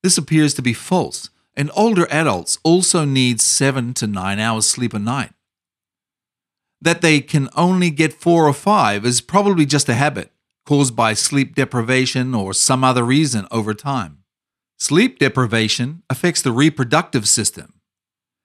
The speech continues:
Men who are sleeping just five to six hours a night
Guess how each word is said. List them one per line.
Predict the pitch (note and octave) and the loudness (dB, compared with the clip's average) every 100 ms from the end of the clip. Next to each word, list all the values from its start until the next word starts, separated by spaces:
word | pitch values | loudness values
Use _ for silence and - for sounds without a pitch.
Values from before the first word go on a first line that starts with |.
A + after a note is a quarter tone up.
| _ _ - | _ _ -4
Men | C3+ A3+ A3 D3 | 4 4 4 2
who | A#2 B2 | 2 2
are | A#2 | 0
sleeping | - D3+ E3 C3 A#2+ | -2 -2 0 -2 -2
just | A#2+ A2+ | -2 -2
five | - C#3+ F3+ E3+ | 0 0 0 0
to | D#3+ | -2
six | - E3 - - | 0 0 -2 -4
hours | D3+ E3 D#3 C3 | -2 0 0 0
a | |
night | A2+ C3 D#3+ - | -2 -2 -4 -8